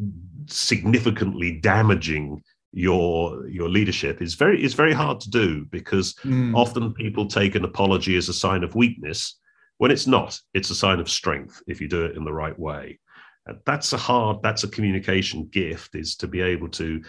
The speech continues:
Speaker 1: say, "Look, I screwed up, um, and,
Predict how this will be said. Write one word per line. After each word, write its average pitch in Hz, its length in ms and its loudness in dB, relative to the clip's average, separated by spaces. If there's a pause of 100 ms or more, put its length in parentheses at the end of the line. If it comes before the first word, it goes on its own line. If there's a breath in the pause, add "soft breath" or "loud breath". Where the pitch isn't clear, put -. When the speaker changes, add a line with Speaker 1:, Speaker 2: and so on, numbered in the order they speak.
(160 loud breath)
Speaker 1:
say, 90 200 0
"Look, 95 300 2 (720)
I - 60 -4
screwed 123 340 6
up, 95 260 2 (520)
um, 80 560 0 (100)
and, 80 540 2